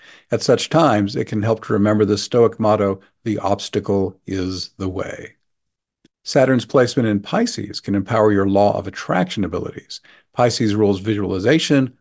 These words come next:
while Saturn rules crystallization. Having a clear vision of what you want in your mind can speed up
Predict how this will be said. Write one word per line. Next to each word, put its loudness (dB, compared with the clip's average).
while -2
Saturn 2
rules -6
crystallization. -6
Having -2
a -2
clear 0
vision 2
of -8
what -6
you -2
want -2
in -2
your 0
mind -2
can -6
speed -2
up 0